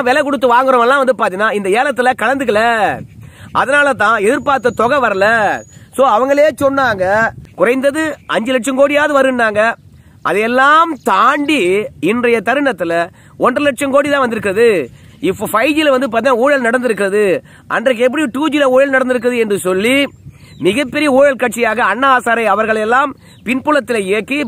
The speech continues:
பாஜக வெற்றி பெற்றதோ அதே அண்ணா ஹசாராவுக்கு என்ன தேவைப்படுகிறதோ அதையெல்லாம் கொடுத்து மோடிக்கு எதிராக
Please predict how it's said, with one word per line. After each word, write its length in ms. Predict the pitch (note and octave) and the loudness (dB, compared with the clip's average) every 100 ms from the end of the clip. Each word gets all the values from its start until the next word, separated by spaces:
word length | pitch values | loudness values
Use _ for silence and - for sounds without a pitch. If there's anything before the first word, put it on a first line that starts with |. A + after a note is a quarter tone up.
| G3 | 0
பாஜக 380 | A#3+ C4 B3 G#3+ | 0 0 -2 -2
வெற்றி 180 | G3+ A3 | -4 -4
பெற்றதோ 320 | A3 A#3 D4+ G#3+ - - - - | -4 2 2 2 -4 -16 -8 -4
அதே 180 | F3+ B3+ F4 B3+ | -4 -2 0 0
அண்ணா 220 | B3+ D4 | 0 0
ஹசாராவுக்கு 600 | C4+ B3+ B3 G#3+ F3 E3+ F#3+ E3+ | 2 2 0 0 -2 -4 -2 -2
என்ன 180 | A#3+ D4 B3 | 0 -2 0
தேவைப்படுகிறதோ 640 | C4 C#4 A#3 G3+ F#3 F3+ F#3 - C3 | 2 2 2 -2 0 2 2 0 -2
அதையெல்லாம் 480 | G3 C4 C4 C#4+ C#4+ | 2 2 2 0 0
கொடுத்து 380 | A3 F#3+ - E3+ F#3 - _ _ - - - | -2 -4 -4 -4 -4 -6 _ _ -20 -20 -2
மோடிக்கு 400 | G3+ D4 D4+ C4+ | 2 2 0 -4
எதிராக 300 | C4 A3+ A3+ | 0 0 0